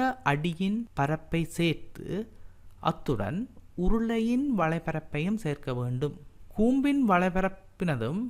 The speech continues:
வட்ட வளைபரப்பினதும் பரப்பளவானது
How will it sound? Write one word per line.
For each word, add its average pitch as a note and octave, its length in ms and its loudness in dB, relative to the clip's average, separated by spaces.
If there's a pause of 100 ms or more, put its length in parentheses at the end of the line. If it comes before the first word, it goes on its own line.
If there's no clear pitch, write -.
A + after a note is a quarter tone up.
(160)
வட்ட D#3+ 400 2 (200)
வளைபரப்பினதும் E3+ 880 0 (460)
பரப்பளவானது D3 880 2